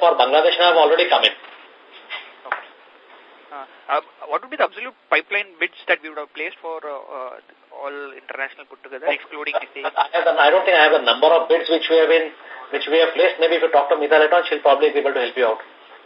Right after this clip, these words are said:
Speaker 2: Sure, but it, it, would it have grown compared to last year?
Speaker 1: Uh, it would have definitely grown as compared to last year. Okay, but as I said again, it's minus Saudi. Okay, because Saudi, there are no bids coming, not, not too much of bids coming.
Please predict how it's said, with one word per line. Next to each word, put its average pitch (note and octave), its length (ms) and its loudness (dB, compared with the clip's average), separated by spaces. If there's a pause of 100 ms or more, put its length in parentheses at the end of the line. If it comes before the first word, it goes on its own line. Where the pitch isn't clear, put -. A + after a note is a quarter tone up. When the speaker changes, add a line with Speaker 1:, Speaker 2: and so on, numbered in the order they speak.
(360)
Speaker 2:
Sure, D#3 180 -14
but F#3 140 2
it, D#3+ 160 -4
it, D#3 260 -8
would D3+ 140 -14
it F#3 80 -6
have F#3+ 160 -6
grown D#3 260 -16
compared F#3+ 320 -10
to F#3 60 -20
last F3+ 260 -14
year? - 140 -18 (1200)
Speaker 1:
Uh, F3+ 320 4
it G3 160 -2
would G3+ 160 2
have G#3+ 160 0
definitely F#3 400 -2
grown F#3 240 4
as F#3 160 4
compared D3 320 0
to C3 80 0
last F#2+ 240 0
year. G2 160 -6 (480)
Okay, F3+ 240 -2 (240)
but E3+ 80 4
as F3+ 80 4
I G#3+ 160 4
said A3+ 160 4
again, A#3 320 2
it's - 160 -4
minus E3+ 400 2
Saudi. C#3+ 320 2 (800)
Okay, D3 320 -2 (320)
because D3 240 0
Saudi, E3+ 400 2
there D#3+ 80 4
are D#3+ 160 6
no E3+ 160 4
bids E3+ 240 0
coming, E3 240 2
not, D#3+ 160 2
not D#3+ 160 4
too D3+ 160 2
much D#3+ 80 2
of D#3 160 0
bids D#3 160 -2
coming. D3+ 320 0